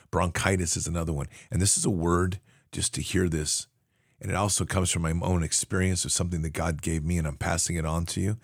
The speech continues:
And as odd as this sounds, I need you to hear this word. There is a tea that God gave me many years ago. He showed me the way on this. And it's eucalyptus leaf, and it's thyme, the herb,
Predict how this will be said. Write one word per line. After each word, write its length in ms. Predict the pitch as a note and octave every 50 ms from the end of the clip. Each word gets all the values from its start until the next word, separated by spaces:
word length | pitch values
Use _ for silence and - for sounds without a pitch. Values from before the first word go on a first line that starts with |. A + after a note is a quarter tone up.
| - - - - -
And 100 | - F2+
as 140 | F2 D2+ - - -
odd 180 | F2 F#2 G2
as 140 | G2+ F#2 E2+
this 140 | F2+ E2+ -
sounds, 360 | - F#2 F2 F2 E2+ D#2+ D#2
I 80 | - -
need 220 | D#2+ D#2+ D#2+ E2
you 60 | E2 D#2
to 60 | D2+
hear 200 | - - F2 E2
this 240 | D2+ C#2+ - - -
word. 360 | E2+ - - - - - - _ _ _ _ _ _ _ _ _ _ _ _ _ _ _ _ _ _ _ _ _ _ _ _ _ _ _ _ _ _ _ _
There 160 | - F#2 F#2+
is 180 | F#2+ F#2 D#2+ F2+
a 160 | F2 E2+ D#2 - -
tea 320 | - - - C3 B2+ A#2+
that 140 | G2+ G#2 -
God 320 | - D#2+ D#2+ E2 D#2+ -
gave 240 | - F2 F2 F2+ E2+
me 260 | F2 E2+ D#2 D2+ D2
many 240 | D2 D#2 E2+ F2 F2
years 300 | F2 F2+ F#2+ F#2 E2 -
ago. 300 | E2 D2 C#2+ - - - _ _ _ _ _ _ _ _ _
He 100 | - -
showed 280 | - - - F#2+ F#2
me 100 | F2+ F2
the 100 | E2 E2
way 240 | D2+ D2+ E2 F2 F2
on 160 | D#2 D2+ C#2+
this. 300 | C2+ B1 A1+ - - - - _ _ _ _ _ _ _ _ _
And 140 | - D#2+ D2+
it's 160 | C#2+ - -
eucalyptus 720 | F2 F#2 G2 - A#2 A2 G#2+ A2 F#2+ - - E2+ - - -
leaf, 400 | E2+ E2 E2 F#2+ - - - - _ _ _ _ _ _ _ _ _ _ _ _ _ _ _ -
and 120 | D#2+ D#2+
it's 160 | D#2 - -
thyme, 640 | - - - - - G2 F#2+ F2+ D#2 D2+ D#2 E2+ G2+ - _ _ - - _ _ _ _ _ _ _ _ _ _ _ _ -
the 100 | - -
herb, 440 | - G2 G2 F2 E2 D#2 D#2 -